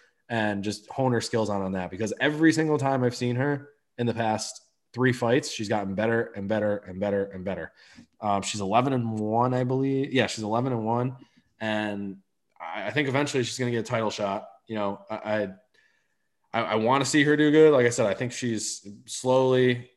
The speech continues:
but surely making her way to the top with skills. She's got the jiu-jitsu that she can compete with anybody, and she's a bull. So, um, moving forward, I'm excited to see what happens for her next.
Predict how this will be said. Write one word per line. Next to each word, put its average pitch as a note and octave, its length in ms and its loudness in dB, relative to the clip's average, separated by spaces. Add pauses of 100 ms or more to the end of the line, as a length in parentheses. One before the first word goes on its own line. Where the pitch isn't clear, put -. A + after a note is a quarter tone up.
but B2 140 -2
surely A#2 500 2
making A2+ 360 -2
her A2+ 140 -2
way A2 140 0
to G#2+ 120 -8
the G2+ 80 -4
top G#2+ 360 -2
with G2 100 -10
skills. A2+ 360 0
She's F#2+ 180 -6
got A#2+ 180 4
the A#2+ 60 -4
jiu-jitsu A2+ 560 -2
that G2 160 -4
she A2+ 120 -8
can G#2 120 -10
compete G#2+ 300 -6
with F#2+ 160 -6
anybody, F#2+ 440 -6 (420)
and G#2 100 -8
she's C#3+ 140 -2
a A2 60 -2
bull. F#2 520 -2
So, F#2 360 -6 (340)
um, F#2+ 380 -2
moving C#3+ 240 4
forward, D#3 400 8
I'm A#2 120 2
excited C3 340 0
to A#2+ 60 -4
see C3 200 0
what A#2 140 0
happens A#2 300 -2
for A2+ 120 -6
her A#2 140 -4
next. G#2+ 480 -4